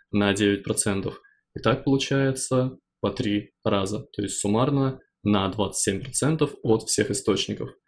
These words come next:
Это звучит очень сильно. Это довольно-таки хороший прирост, но стоит понимать, что есть коррупты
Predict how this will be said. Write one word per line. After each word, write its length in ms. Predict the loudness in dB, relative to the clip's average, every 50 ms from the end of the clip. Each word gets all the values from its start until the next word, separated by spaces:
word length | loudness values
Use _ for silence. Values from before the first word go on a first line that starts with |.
| _ _ _ _ _
Это 500 | -8 -8 -2 2 2 4 4 4 2 2 2
звучит 340 | 2 2 2 2 2 2 2
очень 180 | 2 2 2
сильно. 480 | 2 2 2 0 0 0 -2 -4 -4 -8 -14 -20 _ _ _ _ _ _ -20 -10 -4
Это 100 | -2 2
довольно-таки 460 | 2 4 4 4 4 2 2 0 0
хороший 400 | 0 2 4 4 4 2 0 0
прирост, 560 | 2 2 2 4 4 4 2 2 -2 -8 -18 _ -20 -20 _ -20 _ _
но 560 | -2 0 0 2 2 2 0 0 -2 -4 -8 -12
стоит 280 | -4 0 2 2 2 2
понимать, 440 | 2 2 2 2 2 0 -2 -6 -12 -20 -20 -16 _
что 200 | -4 0 2 4
есть 280 | 4 4 4 2 0
коррупты 580 | 0 0 0 2 0 -2 -4 -6 -6 -6 -8